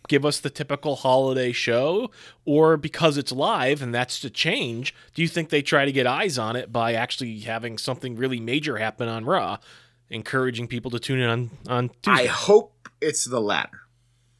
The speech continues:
Speaker 2: I hope that they do something with it. You know, if you're going to have to do this,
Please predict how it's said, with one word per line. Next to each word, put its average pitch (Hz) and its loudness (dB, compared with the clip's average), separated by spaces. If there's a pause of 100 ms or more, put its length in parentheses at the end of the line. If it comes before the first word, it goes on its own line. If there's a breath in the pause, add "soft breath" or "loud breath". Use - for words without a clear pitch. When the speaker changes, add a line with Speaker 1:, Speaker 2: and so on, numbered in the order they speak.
(760 soft breath)
Speaker 2:
I 95 4
hope 180 2
that 143 0
they 120 2
do 135 0
something 110 -2
with 98 -2
it. 85 -4
You 101 -8
know, 101 -6
if - -6
you're 120 -4
going 147 -2
to 139 -2
have 123 -2
to 113 -12
do 104 -4
this, 85 -4